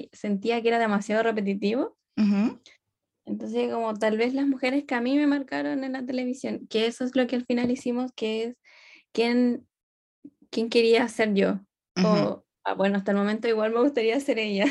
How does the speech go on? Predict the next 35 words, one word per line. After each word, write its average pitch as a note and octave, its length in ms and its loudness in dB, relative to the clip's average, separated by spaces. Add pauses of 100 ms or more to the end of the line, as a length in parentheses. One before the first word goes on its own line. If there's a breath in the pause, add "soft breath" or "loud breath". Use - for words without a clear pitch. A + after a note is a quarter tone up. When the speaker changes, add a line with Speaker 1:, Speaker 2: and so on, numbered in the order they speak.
(120)
Speaker 1:
<laughs> C#4 240 0
Speaker 2:
<laughs> G#3 580 4 (220)
Speaker 1:
Pero A#3 300 -2
más A#3+ 140 -2
o - 20 -4
menos C4+ 420 -4
elegí, B3+ 800 -6
eh, A#3 460 -2
cuatro D4+ 580 -2 (120)
que B3 140 -4
fueron C4 300 -2
marcando B3 500 -2
más B3+ 120 -2
o A#3+ 40 -4
menos A#3+ 400 -6
periodos A#3 360 2
de A#3+ 100 -2
mi A3 100 -4
vida. G#3+ 320 -4 (580)
Porque A3 260 -2
obviamente A#3+ 440 0
Sailor A#3+ 340 2
Moon A3+ 200 -2
lo A3+ 100 0
vi, A3 100 0
por A3 140 -4
ejemplo, A3 520 -2
cuando G#3 260 4
era G#3+ 240 2
más A3 260 -2
chica. G#3+ 460 -4 (800)
Speaker 2:
Ajá. E3 360 2
Speaker 1:
Igual G#3+ 320 2
fue A3+ 120 -16
como, G3+ 640 0